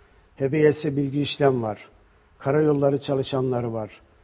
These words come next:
Laboratuvar teknikeri ve teknisyenleri var. Kit çalışanları var. Sterilizasyon ve dezenfeksiyon çalışanlarımız var. Yemekhane çalışanları var. Vakıfbank, İl Bank çalışanları, Çadır Kent, Expo Bakım Onarım,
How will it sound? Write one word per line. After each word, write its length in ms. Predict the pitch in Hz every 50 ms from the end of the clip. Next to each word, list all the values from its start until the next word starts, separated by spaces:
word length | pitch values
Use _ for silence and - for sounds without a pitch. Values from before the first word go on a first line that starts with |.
| _ _ _ _ -
Laboratuvar 600 | 120 131 131 151 147 147 147 - 139 151 147 151
teknikeri 640 | 139 - 147 135 - 151 143 - - 143 139 143 135
ve 200 | 139 139 139 135
teknisyenleri 840 | - - 143 135 - 151 139 - - 139 135 131 127 127 120 120 113
var. 200 | 113 110 107 - -
Kit 180 | - - 170 -
çalışanları 800 | - - 151 139 139 131 - 139 127 123 123 123 113 110 110
var. 260 | 107 104 104 101 - _ _ - _ _ _ - - - - -
Sterilizasyon 1040 | - - 139 - 160 151 151 151 156 147 135 147 147 147 139 - 151 151 147 147
ve 260 | 139 143 143 139 139 131 - 123
dezenfeksiyon 920 | 123 127 127 147 147 139 - 151 143 135 - - 143 143 143 139 135 139 139 - _ _ -
çalışanlarımız 840 | - 143 131 135 131 - 139 127 127 123 120 117 117 120 113 98 104
var. 140 | 110 107 107 107
Yemekhane 540 | 117 135 139 151 147 - 151 151 151 151 147
çalışanları 680 | - - 143 135 131 - 143 135 123 123 117 110 110 104
var. 240 | 107 101 98 - - _ _ _ _ - _ - - - - -
Vakıfbank, 720 | 123 135 139 - 175 135 - - 147 147 147 143 139 -
İl 220 | 156 151 147 131
Bank 220 | 139 143 143 - -
çalışanları, 720 | - 139 135 135 135 - 139 127 120 117 117 110 117 120
Çadır 340 | - - 156 147 151 165 143
Kent, 320 | - - 151 147 147 135
Expo 480 | 131 151 156 139 - - - 147 139 131
Bakım 380 | 143 139 - - 151 151 139
Onarım, 420 | 123 135 131 135 131 127 123 117